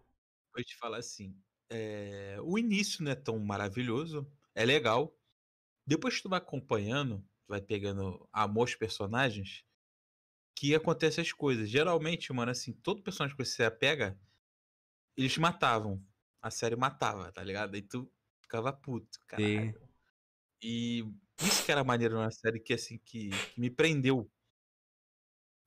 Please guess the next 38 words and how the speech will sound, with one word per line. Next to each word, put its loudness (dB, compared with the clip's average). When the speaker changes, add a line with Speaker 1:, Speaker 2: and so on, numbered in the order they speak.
Speaker 1:
Uma 2
série 4
que -8
te, -6
que -10
destruía 2
o -2
que -8
você 4
gostava, 2
<laughs> -8
tá -
ligado? -2
Aí -20
tu -20
ficava -2
Speaker 2:
É, 2
Speaker 1:
puto, 8
Speaker 2:
sim, 0
cara. 2
Speaker 1:
mas 2
tu -14
queria -4
saber -2
o -6
que -12
que 2
acontecia 2
depois. 0
Isso 0
foi 6
maneiro 2
do, -8
do -4
Game 0
of -4
Thrones, -4
assim. -8